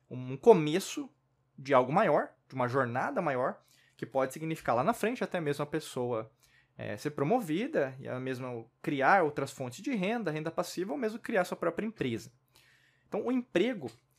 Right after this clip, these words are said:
se a gente pensar, pra cada pessoa tem um significado. Por isso que eu tô perguntando no começo já pra você, o que que é um emprego pra você?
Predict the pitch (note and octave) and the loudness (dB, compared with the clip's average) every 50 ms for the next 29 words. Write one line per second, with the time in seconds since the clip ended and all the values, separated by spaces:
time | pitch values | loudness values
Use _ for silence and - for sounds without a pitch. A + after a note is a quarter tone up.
0 | _ _ _ _ - B2 B2+ C3 - - C#3 A#2+ A#2 A#2 - - E3 D#3 G#2+ - | _ _ _ _ -8 -8 -8 -8 -8 -8 -8 -6 -6 -2 0 2 2 2 0 -2
1 | - _ _ - - - - - _ - - C#3 - - - - A3+ C#4 D4+ B3 | -10 _ _ -20 -20 -20 -20 -12 _ 2 2 2 2 0 2 4 4 4 4 4
2 | A3 - - C#3 A2+ - - - D#3+ D#3+ C#3+ B2 A#2 - - C#3 C#3+ D#3+ G3 - | 0 0 0 -2 -6 -6 -2 0 2 2 2 0 -2 -4 -4 -4 -4 -4 -6 -8
3 | _ - D#3+ D#3 - - C#3 C#3+ C#3+ D3+ - - - - E3 C3 A2+ - - C3+ | _ -8 -8 -6 -6 -6 -4 -4 -4 -4 -6 -4 0 4 4 4 4 2 -4 -8
4 | - - F3 E3+ - - F3+ F3+ F3 - - F3+ E3+ F3 E3+ - E3+ E3 D#3+ D3+ | -6 -6 -6 -6 -2 -2 -2 -2 -2 -2 -4 -4 -4 -4 -4 -4 -4 -2 -2 -4
5 | D#3 D#3 - F3 D#3 D3 D#3 G3 A3 - - D#3+ C3 C3 C#3+ F#3 F#3+ - C#3+ C3+ | -8 -4 -4 -2 -2 0 -2 -2 -2 -2 -4 -4 2 2 2 2 2 2 0 -2
6 | A2+ A#2 - - - F#3 E3 - E3 - - - - - F#4+ F#4 F4+ F4+ E4+ - | -2 -2 -4 -4 -2 -2 -2 -4 -8 -14 -20 -20 -4 0 0 0 0 -2 -4 -8
7 | _ _ - E3+ F3 E3+ D3+ C#3+ A#2+ C#3 B2+ A#2 B2 A#2+ - - C3 - | _ _ 6 6 8 6 4 2 0 0 -2 -2 -2 -6 -8 -10 -10 -12